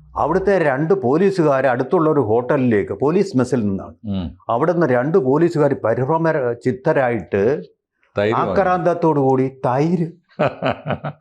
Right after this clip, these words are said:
Speaker 1: സാധാരണഗതി തൈര് ബൻസിലേക്ക് വാങ്ങാറുണ്ട്,
Speaker 2: അതെ.
Speaker 1: അത് കൂട്ടമായിട്ടാണ് വാങ്ങാറ്. ഇത് ഒരു തൈര് എന്ന്
Speaker 2: ഇത്
Speaker 1: പറഞ്ഞപ്പോ
Speaker 2: പോറ്റിയല്ലേ?
Speaker 1: ആ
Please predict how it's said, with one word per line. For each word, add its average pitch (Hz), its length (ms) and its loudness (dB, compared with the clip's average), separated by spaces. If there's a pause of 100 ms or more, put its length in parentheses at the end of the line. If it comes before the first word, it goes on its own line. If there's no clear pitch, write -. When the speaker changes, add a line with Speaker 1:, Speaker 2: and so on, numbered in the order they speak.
Speaker 1:
സാധാരണഗതി 165 540 0
തൈര് 202 300 2
ബൻസിലേക്ക് 170 480 0
വാങ്ങാറുണ്ട്, 131 640 0
Speaker 2:
അതെ. 143 280 0
Speaker 1:
അത് 156 140 0
കൂട്ടമായിട്ടാണ് 151 800 -2
വാങ്ങാറ്. 92 460 -2
ഇത് 127 80 -2
ഒരു 143 260 2
തൈര് 160 260 2
എന്ന് 151 160 2
Speaker 2:
ഇത് 131 40 2
Speaker 1:
പറഞ്ഞപ്പോ 117 380 0
Speaker 2:
പോറ്റിയല്ലേ? 110 540 -2
Speaker 1:
ആ 135 160 -2